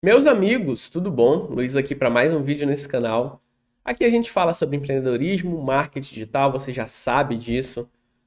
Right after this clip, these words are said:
Só que você que é novo, tá chegando aqui agora, considere se inscrever nesse canal, porque esse canal aqui, ele é diferente dos demais. Você pode falar, "Pô, que papinho, hein? De-,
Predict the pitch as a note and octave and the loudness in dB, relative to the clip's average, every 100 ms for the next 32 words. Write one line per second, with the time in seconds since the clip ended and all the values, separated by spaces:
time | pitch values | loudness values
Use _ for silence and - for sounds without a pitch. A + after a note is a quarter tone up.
0 | _ - A#3+ A#3 A3+ A#3 - A3 G#3+ F#3+ | _ -4 -4 0 4 4 4 4 4 4
1 | D3+ D3 E3+ D3 D3 D#3 C#3+ C#3+ C3+ D#3 | 4 4 4 0 -4 -2 0 0 0 0
2 | B2 A#2 C#3+ D3 - _ - G3+ - F#3+ | 0 4 4 2 -2 _ -8 -6 -2 4
3 | G#3 A#3 C4 B3 - A3+ G3 G3+ G#3+ - | 4 4 -2 -4 0 2 4 2 0 -2
4 | G3+ D#3 D#3 F#3 F#3+ _ _ _ - F3 | 2 4 6 4 0 _ _ _ -12 -8
5 | - G3 G3 G3 - - B3 G#3+ E3 - | 2 4 4 2 -2 0 4 4 4 2
6 | G#3 G#3 F#3+ A#3 - B3 A3 A#3+ - A#3 | -6 -2 2 2 0 0 2 0 -2 0
7 | B3 D#4 E3 D3+ F3+ - _ _ _ _ | 2 4 4 4 0 -10 _ _ _ _
8 | _ - - - A#3+ - G3+ F#3 G#3+ - | _ -16 -10 -4 -4 -2 -4 -2 -6 -4
9 | D#4 - A#3 - _ - F3+ F3 G#3+ A3+ | -6 -2 -2 -4 _ -2 0 2 0 -4
10 | - _ C#3 C#3 G3 | -14 _ -6 -2 -2